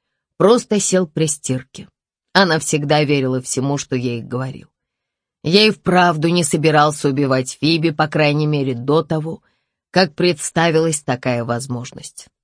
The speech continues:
Но как только это произошло, что-то внутри меня,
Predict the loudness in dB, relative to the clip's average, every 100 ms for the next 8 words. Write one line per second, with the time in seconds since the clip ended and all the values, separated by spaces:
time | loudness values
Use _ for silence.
0 | _ _ _ _ _ 2 2 2 -2 0
1 | 0 0 -2 -2 -4 -4 -2 -2 -2 -4
2 | -2 -2 -2 -2 0 2 2 0 0 -2
3 | -2 -2 0 -4 -4 -6